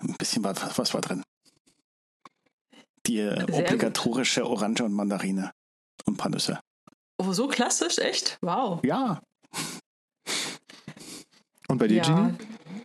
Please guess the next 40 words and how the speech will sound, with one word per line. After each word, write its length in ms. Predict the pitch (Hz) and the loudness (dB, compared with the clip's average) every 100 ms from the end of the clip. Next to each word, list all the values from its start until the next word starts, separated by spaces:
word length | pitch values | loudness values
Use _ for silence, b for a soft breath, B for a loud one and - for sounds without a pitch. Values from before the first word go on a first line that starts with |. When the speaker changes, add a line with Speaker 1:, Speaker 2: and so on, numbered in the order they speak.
| - _ _ - | -16 _ _ -6
Speaker 2:
Ähm, 280 | - 196 190 - | -2 0 0 0
ich 220 | 254 - | 0 2
auch. 260 | - 339 | 0 0
Ich 160 | 226 226 | 0 0
hab, 160 | 254 - | -2 0
äh, 220 | 226 214 | 0 0
ich 120 | 233 | 0
hab 120 | 262 | 0
auch 160 | 294 - | 0 0
tatsächlich 280 | 262 208 202 | 0 0 0
was 120 | 196 | 0
Süßes 240 | 208 196 | 0 0
bekommen. 300 | - 190 190 | 0 0 0
Hätte 140 | 202 - | 0 0
ich 80 | |
gar 140 | - 240 | 0 0
nicht, 260 | 254 247 - | 0 0 0
äh, 200 | 220 226 | 2 2
gedacht, 380 | 226 330 - | 2 0 0
doch, 80 | 262 | 0
aber 180 | 247 208 | 2 2
meine 460 | 220 214 214 208 208 | 2 2 2 2 2
Mitbewohnerin 520 | 240 226 233 208 202 | 0 0 0 0 2
hat 100 | 196 | 2
an 80 | 190 | 0
mich 120 | 190 | 0
gedacht. 320 | 190 170 175 | 0 0 -2
Das 120 | 208 | -4
fand 180 | - 208 | -4 -4
ich 80 | - | 0
sehr, 180 | - 196 | 0 2
sehr 140 | 190 | 0
süß. 300 | 175 - - - B B B B B B _ _ - | -2 -4 -6 -8 B B B B B B _ _ -6
Ähm, 440 | 196 180 175 180 180 _ | -2 -2 -2 -2 -4 _
Speaker 3:
Oh, 220 | 156 107 92 | -4 -2 -2
das 40 | |
ist 160 | 156 - | 0 2
Speaker 2:
ja. 0 | |
Speaker 3:
doch 80 | 175 | 0
schön. 320 | - 92 | 0 -2